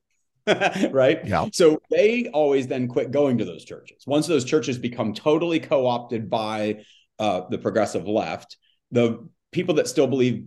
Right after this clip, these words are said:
Speaker 1: in some of the traditional church teachings that are not popular have to, have to, of course, break off and start another, yet another wing of the Presbyterian Church or the Methodist Church or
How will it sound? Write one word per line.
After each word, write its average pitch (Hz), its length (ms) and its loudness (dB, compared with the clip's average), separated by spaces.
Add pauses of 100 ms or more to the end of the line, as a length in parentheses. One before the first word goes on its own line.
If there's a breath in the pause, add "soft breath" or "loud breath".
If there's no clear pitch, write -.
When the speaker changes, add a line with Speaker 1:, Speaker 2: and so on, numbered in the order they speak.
(120)
Speaker 1:
in 123 260 -2
some 135 180 -4
of 120 60 -2
the 107 60 -6
traditional 131 380 -4
church 123 280 -4
teachings 123 360 -6
that 107 80 -4
are 104 80 0
not 101 220 -8
popular 151 360 -2
have 113 220 -4
to, 104 220 -4
have 117 160 -4
to, 131 140 0
of 120 120 -6
course, 117 180 -2
break 101 400 -2
off 95 240 -6
and 95 100 -10
start 101 180 -4
another, 98 320 -4
yet 117 440 0
another 113 380 4
wing 104 380 -2
of 92 100 -10
the 95 80 -6
Presbyterian 95 600 -6
Church 92 240 -8
or 101 60 -8
the 92 60 -10
Methodist 92 380 -12
Church 92 220 -12
or 90 140 -10